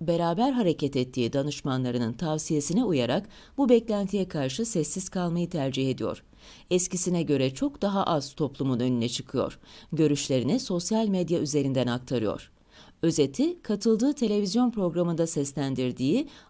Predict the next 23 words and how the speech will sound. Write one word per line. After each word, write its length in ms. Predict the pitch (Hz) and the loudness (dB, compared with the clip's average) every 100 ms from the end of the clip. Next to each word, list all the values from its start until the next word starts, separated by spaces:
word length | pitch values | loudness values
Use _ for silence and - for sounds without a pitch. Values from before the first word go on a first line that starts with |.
| - | -2
"azdan 480 | 175 185 170 165 - | 2 2 2 2 2
az, 340 | 143 220 285 - | 2 2 0 -2
çoktan 440 | 175 160 180 175 | -2 0 -2 0
çok 280 | 175 277 285 | 0 -2 0
gider" 260 | 202 165 151 | 0 2 2
sözünün 480 | - 139 139 123 | 0 0 2 0
arkasında 640 | - 160 156 151 151 156 135 | 0 -4 -2 -2 0 0 2
durup 320 | 135 277 - - - | 0 0 -4 -20 -6
Erdoğan'ın 640 | 156 160 160 151 139 131 117 | 0 0 2 0 2 0 -2
istifa 460 | 135 - 156 226 170 | -4 -4 -2 0 2
beklentisine 720 | 147 - 131 131 127 123 117 | 0 -2 -4 -4 -4 -2 -4
karşı 520 | 156 143 139 - 170 175 - - | -2 -4 -2 0 0 -2 -18 -2
bir 220 | 262 269 | 2 2
nevi 360 | 147 120 139 135 | 2 2 0 0
direniyor. 520 | 120 113 104 - - _ - - - - | 0 0 -2 -6 -12 _ -20 -20 -20 -16
Soylu'yu 580 | - 170 151 131 139 277 | 0 4 6 6 4 6
mümkün 340 | 247 226 254 | 6 4 2
olduğunca 580 | 240 226 226 277 233 180 | 4 2 2 4 4 2
yanına 460 | 170 175 196 214 - | 2 2 2 0 0
almamaya 520 | 226 254 226 214 214 | 2 2 2 2 0
gayret 420 | 180 175 175 156 | 0 0 0 0
eden 300 | 127 117 113 | 0 0 -2
Erdoğan'ın 640 | 117 165 143 120 120 214 | -2 -2 -2 -2 0 0